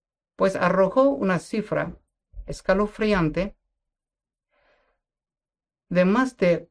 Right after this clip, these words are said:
cuatro millones trescientos mil entre muertos, lesionados y desaparecidos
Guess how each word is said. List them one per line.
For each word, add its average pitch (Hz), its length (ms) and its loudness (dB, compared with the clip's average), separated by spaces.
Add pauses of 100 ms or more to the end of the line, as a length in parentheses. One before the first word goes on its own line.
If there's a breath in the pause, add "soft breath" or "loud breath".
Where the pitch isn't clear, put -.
cuatro 214 380 0
millones 175 640 0 (100)
trescientos 180 680 -4
mil 127 320 -2 (1500)
entre 160 540 2
muertos, 180 800 -2 (400)
lesionados 165 880 -2 (140)
y 165 140 -2
desaparecidos 143 1080 -6